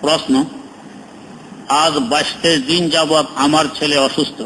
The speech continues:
আল্লাহ পাক সুস্থ করুন। প্রশ্ন, মহরমের রোজা নয়ই মহরম এবং এগারোই মহরম রাখলে কোনো সমস্যা হবে?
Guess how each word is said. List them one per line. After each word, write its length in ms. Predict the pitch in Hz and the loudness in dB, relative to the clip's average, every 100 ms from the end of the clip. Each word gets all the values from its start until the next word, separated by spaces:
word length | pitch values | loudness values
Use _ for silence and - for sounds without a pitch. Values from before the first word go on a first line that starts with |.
| - | -2
আল্লাহ 220 | 139 135 | 0 2
পাক 140 | 127 127 | 0 -2
সুস্থ 220 | 143 - 135 | -2 -2 -2
করুন। 340 | 113 107 101 - - - - - - - | -2 -4 -4 -8 -18 -18 -18 -20 -14 -2
প্রশ্ন, 340 | 151 - 151 | -2 0 2
মহরমের 720 | 131 139 135 170 175 175 175 | 4 4 4 4 4 2 0
রোজা 360 | 147 147 135 170 - - - - 117 | 2 2 2 0 -2 -16 -20 -8 0
নয়ই 400 | 120 139 156 175 | 2 4 2 2
মহরম 540 | 165 151 170 165 160 | 2 2 2 2 2
এবং 320 | 143 143 165 156 139 | 2 2 0 0 0
এগারোই 300 | 147 165 185 | 0 2 2
মহরম 480 | 175 156 160 156 | 2 2 2 2
রাখলে 300 | 139 139 151 | 2 0 -2
কোনো 340 | 135 139 151 196 - - - - | 0 2 2 0 -6 -18 -18 -2
সমস্যা 400 | 139 151 - 170 | 0 2 2 2
হবে? 260 | 170 175 | 2 0